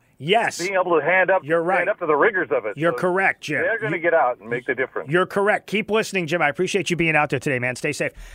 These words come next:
Speaker 1: Here's the thing. The thing about the Constitution, which gives us the republic, all right? When, when, when Franklin says, "A republic if you can keep it," the thing that's important about the Constitution is something that's just, like, t-, taken for granted and,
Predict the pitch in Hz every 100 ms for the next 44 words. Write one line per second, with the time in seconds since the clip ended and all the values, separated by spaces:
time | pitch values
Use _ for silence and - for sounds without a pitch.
0 | - 240 302 240 - 254 220 117 - -
1 | - - - 185 - 302 381 311 269 240
2 | - 214 233 - 170 - 202 208 - 98
3 | - _ _ 185 185 127 277 233 233 -
4 | 190 160 143 - 226 139 107 - - _
5 | _ _ _ _ - 135 143 175 214 _
6 | _ 156 170 170 165 - 170 165 220 226
7 | 220 196 196 156 160 151 180 175 160 143
8 | 151 139 131 247 - 117 _ _ 185 -
9 | 311 320 269 202 170 220 220 175 180 165
10 | - 190 - 147 190 180 160 143 - 208
11 | 202 156 - 185 175 147 _ - 185 -
12 | 208 208 175 170 151 175 190 180 143